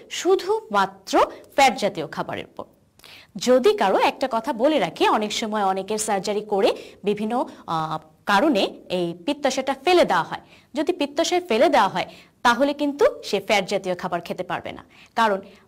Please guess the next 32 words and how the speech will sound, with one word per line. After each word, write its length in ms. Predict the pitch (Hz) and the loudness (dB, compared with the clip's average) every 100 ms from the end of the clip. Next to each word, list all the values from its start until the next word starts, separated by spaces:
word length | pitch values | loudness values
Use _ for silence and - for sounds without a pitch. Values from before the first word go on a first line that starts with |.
| _ | _
ফ্যাট 200 | 233 247 | 2 4
জাতীয় 300 | 262 262 226 | 2 2 0
খাবার 420 | 214 208 208 349 | 0 0 2 2
ডাইজেস্ট 400 | 208 165 - - | 2 0 -2 -2
করার 200 | 277 269 | 0 0
জন্য 220 | 269 269 277 | 2 0 0
প্রয়োজন 380 | 214 202 214 | 0 -2 -4
হয় 200 | 180 254 - - | 0 0 0 -6
এই 360 | - 247 - - - _ - | -2 0 0 -6 -20 _ -6
পিত্ত 320 | 220 - 285 247 - | -6 0 2 2 0
রস। 460 | 170 170 - - - _ _ - | -6 -6 -6 -12 -14 _ _ -8
পিত্তাশয় 480 | 208 208 233 269 254 | -6 -2 -2 0 0
যদি 200 | 277 349 | 0 0
ফেলে 260 | 247 190 | 2 0
দেওয়া 200 | 190 226 | 2 2
হয়, 140 | 226 - - - | 2 0 -6 -6
তাহলে 460 | 202 196 233 659 - - | -2 0 2 0 -2 -6
তাকে 380 | - 185 - 523 - - | -2 -2 2 0 0 -2
lipid 300 | 208 185 - | -2 -2 -4
জাতীয় 300 | 175 180 175 | -6 -4 -4
খাবার 340 | 185 185 240 | -4 0 2
বা 180 | 202 - | 2 0
fat 240 | 214 196 196 | 2 2 0
জাতীয় 260 | 202 190 | -4 -6
খাবার 320 | 185 196 214 | -4 -2 -2
খেতে 300 | 208 254 415 - - - | -2 0 0 0 -6 -6
সম্পূর্ণ 480 | 262 220 196 170 | -2 -2 -4 -6
নিষেধ 340 | 165 170 175 - | -6 -8 -10 -8
করা 200 | 147 160 | -6 -6
হয়। 120 | - - _ - - - - - | -10 -16 _ -20 -20 -20 -20 -2
ঠিক 160 | 415 | 2
আছে, 220 | 254 214 | 4 2